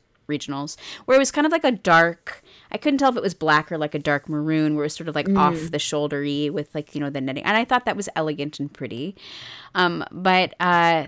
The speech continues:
Speaker 1: that was the best I could do 'cause I wanted to mention the ice skating outfits.
Speaker 2: Mm-hmm.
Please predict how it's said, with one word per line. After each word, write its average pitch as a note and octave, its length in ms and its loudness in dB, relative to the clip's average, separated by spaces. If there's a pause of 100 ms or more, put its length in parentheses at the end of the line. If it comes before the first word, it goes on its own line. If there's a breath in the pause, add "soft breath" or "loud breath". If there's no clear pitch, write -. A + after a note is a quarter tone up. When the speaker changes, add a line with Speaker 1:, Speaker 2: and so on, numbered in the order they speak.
Speaker 1:
that F3+ 240 2
was F3 300 -2
the E3+ 140 -2
best D3+ 440 -2
I C#3+ 60 -2
could C#3+ 240 -12
do A#2+ 320 -8
'cause E3 140 -8
I F3+ 60 4
wanted F3+ 240 2
to F3+ 80 0
mention F3+ 300 -2
the G3 100 -4
ice C#3+ 180 -6
skating C3 280 -8
outfits. - 560 -10
Speaker 2:
Mm-hmm. F#3+ 360 -2